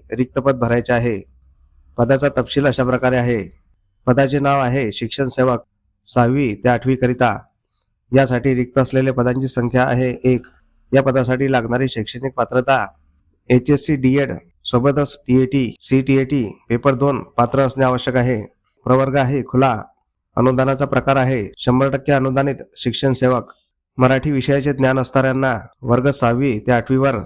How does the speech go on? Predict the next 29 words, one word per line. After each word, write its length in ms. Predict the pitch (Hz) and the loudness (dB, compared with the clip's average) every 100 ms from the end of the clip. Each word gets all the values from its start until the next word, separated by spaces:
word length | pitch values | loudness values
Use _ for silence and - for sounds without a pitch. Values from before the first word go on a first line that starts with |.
| - | -4
प्राधान्य 400 | 117 117 123 135 | 0 2 2 0
दिले 220 | 127 131 | 0 0
जाईल. 280 | 127 127 113 - _ _ _ _ _ _ | 0 0 -2 -6 _ _ _ _ _ _
तरी 180 | 123 139 | 2 2
इच्छुक 280 | 120 - 135 | 0 -2 0
उमेदवारांनी 560 | 135 131 135 135 139 117 - _ _ 120 | 0 2 0 0 -2 -4 -12 _ _ -2
मंगळवार 360 | 120 131 143 | 2 2 2
दिनांक 380 | 131 127 135 131 | 0 0 -2 0
अठरा 380 | 143 - 117 135 | -2 -2 0 0
फेब्रुवारी 560 | 131 113 123 127 131 113 | -2 -2 0 0 -2 -4
दोन 180 | 117 117 | -4 -2
हजार 180 | 123 | -2
पंचवीस 380 | 123 120 120 131 | -2 -6 -6 -6
रोजी 360 | 127 127 131 104 - _ _ _ - | -4 -4 -4 -6 -14 _ _ _ -10
सकाळी 320 | 117 135 139 | -4 0 0
ठीक 300 | - 147 143 - | 0 0 -2 -8
दहा 300 | 107 120 123 | 0 2 2
ते 360 | 95 _ _ 123 | -2 _ _ -4
दुपारी 320 | 120 127 127 | -2 -2 0
दोन 180 | 123 131 | 0 0
वाजेदरम्यान 600 | 127 131 123 123 131 107 - _ _ _ _ _ 127 | 0 0 0 0 0 -4 -8 _ _ _ _ _ -6
आपल्या 240 | 135 135 | 0 2
मूळ 180 | 131 139 | 2 0
कागदपत्रांसह 760 | 135 127 127 131 139 127 123 131 117 - | 0 -2 -4 -2 0 0 0 0 -2 0
खालील 220 | 120 131 | 0 0
पत्त्यावर 500 | 131 - 135 139 117 - - | -2 0 0 2 -2 -8 -4
उपस्थित 400 | 127 123 139 127 | -2 0 0 2
राहायचं 280 | 123 120 | 0 2
आहे. 240 | 127 120 | 0 2